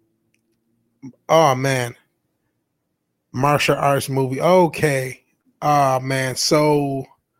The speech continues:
so I don't, I guess it's a solo stream, uh, 'cause Matt is, uh, done for. I just got something in the private chat. I don't know how I'm in the stream though, but I am gonna keep going.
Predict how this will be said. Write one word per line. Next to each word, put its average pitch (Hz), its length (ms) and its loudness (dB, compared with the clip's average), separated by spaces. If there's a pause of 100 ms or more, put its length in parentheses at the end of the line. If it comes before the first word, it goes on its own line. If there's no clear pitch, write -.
(320)
so 415 880 2
I 202 160 0
don't, 233 180 0
I 175 100 0
guess 180 320 0
it's 220 140 -6
a 208 60 -8
solo 208 440 -2
stream, 131 500 -14 (800)
uh, 135 220 -6
'cause 135 220 -4
Matt 165 320 -2
is, 147 340 -2
uh, 135 240 -2
done 139 260 -4
for. 127 220 -8
I 127 40 -6
just 131 140 -10
got 135 140 -4
something 135 200 -4
in 127 40 -8
the 123 60 -12
private 135 260 -2
chat. - 120 -8
I 165 80 2
don't 254 120 0
know 254 100 -2
how 233 160 -4
I'm 226 140 -6
in 208 180 -4
the 190 60 -6
stream 185 380 -6
though, 117 80 -12 (1000)
but 143 120 -4
I 180 140 2
am 202 160 2
gonna 175 220 0
keep 151 260 -4
going. 131 300 -6